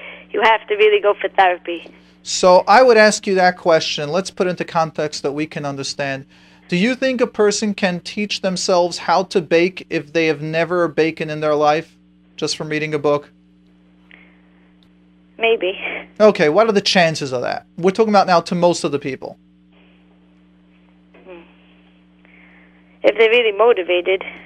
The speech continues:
Speaker 2: Okay, step one. Now let's take it further, because that's something simple. Let's take something a little bit more confusing. Do you think if someone's got a broken leg,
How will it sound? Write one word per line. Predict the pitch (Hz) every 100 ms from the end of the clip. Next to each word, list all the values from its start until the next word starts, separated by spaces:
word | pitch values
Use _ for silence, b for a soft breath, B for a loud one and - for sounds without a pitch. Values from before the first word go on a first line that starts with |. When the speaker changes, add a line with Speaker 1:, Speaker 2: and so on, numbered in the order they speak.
| -
Speaker 2:
Okay, | 190 170 135 127
step | - - 202
one. | 170 151
Now | 190 240
let's | 220
take | - 196
it | 185 -
further, | - 185 147
because | 147 160 175
that's | 180 208 -
something | 208 202 175
simple. | - 233 202 135 - _ b b b b -
Let's | 196 226 -
take | 208 202 -
something | 208 185 - 180
a | 175
little | 196
bit | 196 180
more | 185
confusing. | 185 - 196 170 165
Do | 160
you | 233
think | 269 262 247
if | -
someone's | 226 214 185
got | 202 175
a |
broken | 160 175 196 226 196
leg, | 160 143 165 226